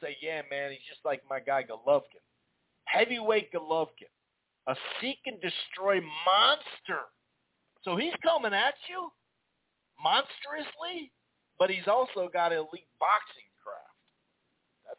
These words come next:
sounds like a bad boy, dude. You know what I'm saying? That sounds like a bad,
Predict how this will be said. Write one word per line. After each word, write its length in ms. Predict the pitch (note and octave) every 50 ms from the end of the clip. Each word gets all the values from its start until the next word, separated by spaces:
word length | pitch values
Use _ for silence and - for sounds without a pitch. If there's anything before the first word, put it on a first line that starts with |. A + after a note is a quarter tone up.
| - -
sounds 220 | - C4+ A#3 A3 -
like 140 | G3+ F#3 -
a 120 | C3 - _ _
bad 360 | - C3 D3 D#3 D#3+ D#3 C#3+ - -
boy, 300 | C3+ D#3 G#3 A#3+ A#3 D3 A2 - _
dude. 240 | F#2 F#2 G2+ C3 _ _ _ _ _ _ _ _ _ _ -
You 80 | B2+
know 60 | C3 B2+
what 80 | B2
I'm 60 | A#2+ - -
saying? 220 | B2 C3+ D3 D#3
That 120 | D#3+ F3+ F3 -
sounds 160 | F#3+ F#3+ -
like 100 | F#3 -
a 120 | C#3+ C3 A2 _ -
bad, 240 | - B2+ C3+ D3+